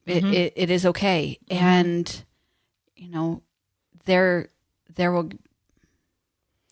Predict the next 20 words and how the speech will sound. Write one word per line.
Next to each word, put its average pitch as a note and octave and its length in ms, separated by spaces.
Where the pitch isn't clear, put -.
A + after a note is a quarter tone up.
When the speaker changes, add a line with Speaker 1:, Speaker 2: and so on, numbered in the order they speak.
Speaker 1:
there E3+ 260
is F#3 260
going F3+ 240
to - 100
be E3+ 140
a D#3+ 40
time D3+ 520
when C#3+ 100
she D3+ 140
feels D3+ 260
like C#3+ 120
she - 160
doesn't C#3+ 260
have D#3+ 200
to E3+ 100
guard D3+ 320
her D#3+ 140
heart C#3 440
Speaker 2:
Mm. C#3+ 260
Speaker 1:
anymore. D#3 720